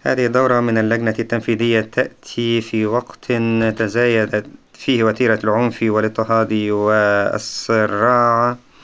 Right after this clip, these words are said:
ومزقت معاني الأخوة ووحدة أسرتنا الإنس-، البشرية. الشهر الماضي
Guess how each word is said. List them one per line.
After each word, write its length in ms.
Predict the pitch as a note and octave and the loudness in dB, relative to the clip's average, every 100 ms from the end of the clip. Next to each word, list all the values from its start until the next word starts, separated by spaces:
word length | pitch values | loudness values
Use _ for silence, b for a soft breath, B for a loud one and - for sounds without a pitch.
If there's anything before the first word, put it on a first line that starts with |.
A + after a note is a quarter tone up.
| B B B B B B B | B B B B B B B
ومزقت 1000 | C3 B2+ A#2+ A#2+ C3 A#2+ B2 - A#2 A2+ - - | 2 4 4 2 0 0 -2 0 0 -2 -6 -2
معاني 540 | A2+ A2 G#2+ G#2 A#2+ A#2 | 2 2 2 2 2 0
الأخوة 500 | - A2 C3 A2+ G#2+ | -2 -2 0 0 0
ووحدة 500 | G#2+ A2 B2 A2 G#2+ G#2+ | 0 0 -2 -2 -4 -4
أسرتنا 560 | A#2 - A2 G#2 G#2+ | -4 -2 -2 -2 -2
الإنس-، 340 | G#2 A2+ G#2+ A#2 | -2 -4 -4 -4
البشرية. 720 | A2+ A2+ A2 A2+ A2+ G#2 G2+ G#2+ - A#2 - - | -4 -2 0 0 2 2 -2 -8 -16 -20 -16 -8
الشهر 520 | A2 G2+ G2+ - A#2+ | -6 -6 -6 -4 -2
الماضي 680 | A2+ B2 B2+ A#2 A2 A2+ | 0 0 0 2 0 0